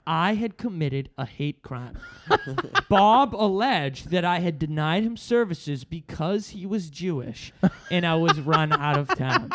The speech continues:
I ended up in Kansas City, still trying to mob as a fake parking lot attendant.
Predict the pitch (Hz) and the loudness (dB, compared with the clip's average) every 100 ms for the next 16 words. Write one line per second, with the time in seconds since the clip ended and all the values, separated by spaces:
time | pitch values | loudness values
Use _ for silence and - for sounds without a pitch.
0 | 381 _ 381 392 - - - - - - | -2 _ 0 0 -2 -12 -10 -6 -6 -6
1 | - - - 185 190 247 226 202 170 151 | -8 -4 -4 0 0 0 -2 -2 -4 -6
2 | 190 175 165 160 196 160 113 - - 190 | -2 -2 -2 -4 0 0 -2 -10 0 2
3 | 202 208 175 175 185 - _ _ - 170 | 2 2 2 0 -2 -8 _ _ -2 0
4 | 165 190 139 131 131 - 170 151 165 - | 2 4 4 2 -2 -2 0 0 -4 -2
5 | 151 139 - 143 127 139 131 120 123 - | -2 -2 -4 -2 -2 -4 -6 -4 -6 -8
6 | 202 151 | -8 -10